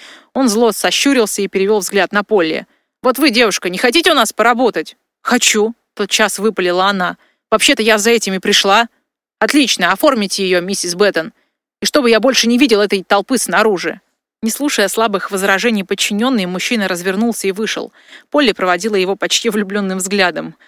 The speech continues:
Нет, он не привлекал ее внешне, и интрижку на работе она точно не собиралась крутить. Но как вовремя он появился. Счастливый взгляд не укрылся от миссис Беттон, и она с грохотом захлопнула книгу, отвлекая Полли от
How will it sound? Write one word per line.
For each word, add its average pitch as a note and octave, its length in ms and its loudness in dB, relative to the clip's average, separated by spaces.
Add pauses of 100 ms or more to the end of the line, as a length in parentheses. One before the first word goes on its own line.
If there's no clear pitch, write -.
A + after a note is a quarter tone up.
(140)
Нет, A3 240 0
он G3 120 -4
не G3 100 -2
привлекал A3+ 480 0
ее F3 160 0
внешне, F3 480 -4
и F#3+ 180 -2
интрижку G#3+ 380 -2
на F3+ 100 -4
работе F#3 320 -2
она F#3 140 0
точно G#3+ 300 -2
не E3+ 100 -8
собиралась F#3+ 480 -2
крутить. F#3 480 -6 (240)
Но - 60 -16
как - 280 -2
вовремя F#3 440 0
он E3+ 100 -4
появился. G3+ 640 -2 (560)
Счастливый B3+ 460 2
взгляд G3+ 420 0
не G#3+ 120 0
укрылся A3 460 0
от F3 80 -4
миссис F#3 320 -4
Беттон, E3+ 360 -2
и E3 120 -4
она G#3 240 2
с - 80 -8
грохотом F#3 460 -2
захлопнула F#3+ 560 -2
книгу, A#3+ 300 2
отвлекая F3+ 460 0
Полли A3+ 300 2
от E3+ 180 -4